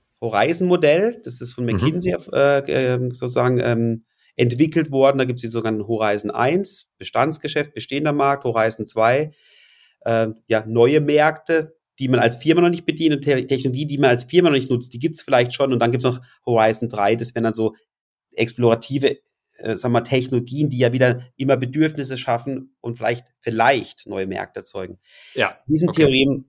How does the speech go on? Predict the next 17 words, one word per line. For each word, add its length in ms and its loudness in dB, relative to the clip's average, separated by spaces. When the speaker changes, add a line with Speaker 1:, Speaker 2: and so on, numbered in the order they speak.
Speaker 1:
da 80 2
glauben 300 2
wir 100 2
ganz, 380 -4
ganz, 260 -2
ganz 220 -4
fest 360 -6
dran. 300 -10
Äh, 180 -8
hat 180 -2
sich 120 -8
dann 160 2
aber 180 0
weiterentwickelt 800 -2
und 440 -8
wir, 200 -4
äh, 220 -4